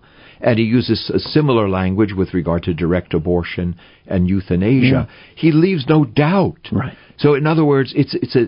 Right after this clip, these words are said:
Speaker 1: it's a, a false attitude, uh, uh, idea some people have that only defined matters of faith and morals, uh, what we call de fide definita,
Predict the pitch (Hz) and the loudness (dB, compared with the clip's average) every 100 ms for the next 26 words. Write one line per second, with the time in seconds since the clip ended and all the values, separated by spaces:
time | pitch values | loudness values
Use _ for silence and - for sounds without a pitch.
0 | - 127 117 110 - _ _ _ 101 - | 0 0 0 -2 -8 _ _ _ -8 -2
1 | 175 180 - 131 156 156 - 107 - - | 0 0 0 0 0 0 0 0 -2 -6
2 | 101 90 - 90 - 90 92 165 190 117 | -4 -4 -4 -10 -6 -4 0 0 0 -2
3 | 104 107 98 98 98 - - - _ 113 | -2 -2 0 0 0 -2 -12 -20 _ -2
4 | 117 - 131 180 156 127 113 - - _ | -2 0 0 2 2 2 0 -8 -20 _
5 | - 107 110 - - 131 170 156 131 107 | -10 -2 -2 -2 -2 2 2 2 2 0
6 | 110 104 95 95 - 87 104 98 - 92 | -2 -2 -2 -4 -4 -4 -2 -2 0 -2
7 | 87 87 87 85 87 95 - _ _ _ | 0 0 -2 -4 -8 -12 -18 _ _ _
8 | _ - 90 85 87 - 101 95 104 95 | _ -4 -4 -4 -6 -4 -2 0 0 -2
9 | 85 87 87 113 101 90 95 - 98 123 | 0 -2 -2 -2 -2 0 -2 -2 -2 -2
10 | 127 85 80 | -2 -4 -6